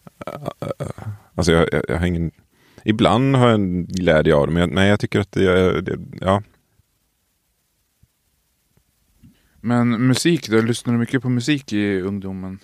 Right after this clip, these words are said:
Speaker 1: Nej, det kan jag inte säga. Eh, jag lyssnade i alla fall upp till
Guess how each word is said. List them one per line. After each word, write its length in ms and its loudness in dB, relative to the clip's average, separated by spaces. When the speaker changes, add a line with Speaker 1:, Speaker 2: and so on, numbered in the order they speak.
Speaker 1:
Nej, 920 4
det 100 -2
kan 120 -2
jag 40 -2
inte 140 -8
säga. 680 2
Eh, 680 0
jag 100 0
lyssnade 540 2
i 100 2
alla 120 4
fall 180 4
upp 120 0
till 760 0